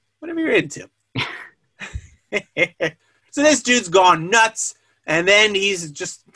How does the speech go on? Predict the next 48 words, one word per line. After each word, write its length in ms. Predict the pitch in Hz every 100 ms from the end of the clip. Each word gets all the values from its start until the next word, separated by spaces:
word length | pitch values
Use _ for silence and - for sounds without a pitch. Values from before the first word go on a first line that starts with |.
| -
going 300 | 208 220 196
back 300 | 190 190 185
and 120 | 147
recreating 600 | 185 165 190 180 175 160
the 80 | 131
whole 220 | 165 160
thing, 320 | 160 156 156
going 200 | 143 147
back 180 | 147 143
to 100 | 156
the 100 | 135
places 340 | - 139 139
that 140 | 135 110
Madeline 420 | 127 143 143 139
visited. 540 | 139 143 143 147 143 139 _ _
And 240 | 123 123
one 180 | 127 139
day 200 | 147 156
he 160 | 151 156
sees 320 | - 156 156
someone 300 | - 147 151
on 140 | 147 151
the 80 |
street 340 | 143 - 151 180
who 120 | 131
looks 460 | 127 120 120 143 -
kinda 260 | - 151 143
like 300 | 135 170 -
her, 120 | 214
even 180 | 190 131
though 120 | 120
they 140 | 113
have 280 | 113 113 135
different 320 | 123 - -
hair 240 | - 151 165
color. 440 | - 175 175 180
And 280 | 110 107 98 _ _ _ -
I, 140 | 123 -
I 80 | 120
find 280 | 131 127
her 240 | 123 120 110
eyebrows 540 | 117 127 127 120 120
even 240 | 120 113 107
more 300 | 120 135 160
insane 580 | 165 170 170 170 180 185
when 140 | 175
she 320 | 160 190 190
is, 200 | 180 175